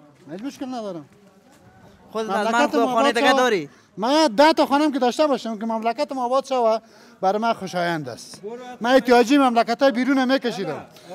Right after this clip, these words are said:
Speaker 1: سالها مسافری کشیده در مملکت‌های خارج. در خارج نه که اروپا باشم، در خارج ایران و پاکستان.
Speaker 2: آه.
Speaker 1: سالها زحمت کشیدیم، به حال قفدس پیدا کردیم.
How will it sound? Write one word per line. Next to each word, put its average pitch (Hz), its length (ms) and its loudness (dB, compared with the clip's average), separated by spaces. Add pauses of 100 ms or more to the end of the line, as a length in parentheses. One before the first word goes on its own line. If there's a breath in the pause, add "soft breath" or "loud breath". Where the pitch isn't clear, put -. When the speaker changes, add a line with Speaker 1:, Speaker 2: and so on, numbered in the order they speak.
(120)
Speaker 1:
سالها 233 480 4
مسافری 254 500 0
کشیده 220 440 4
در 196 200 2
مملکت‌های 196 500 0
خارج. 165 420 -2 (400 loud breath)
در 185 80 -2
خارج 233 400 4
نه 262 300 4
که 262 120 -4
اروپا 214 340 2
باشم، 180 280 0
در 180 100 -2
خارج 208 360 0
ایران 220 300 2
و 214 40 0
پاکستان. 170 640 -4
Speaker 2:
آه. 180 280 -16
Speaker 1:
سالها 254 380 4
زحمت 214 360 2
کشیدیم، 185 300 -2
به 196 60 4
حال 220 180 4
قفدس 214 380 0
پیدا 156 220 0
کردیم. 135 240 -6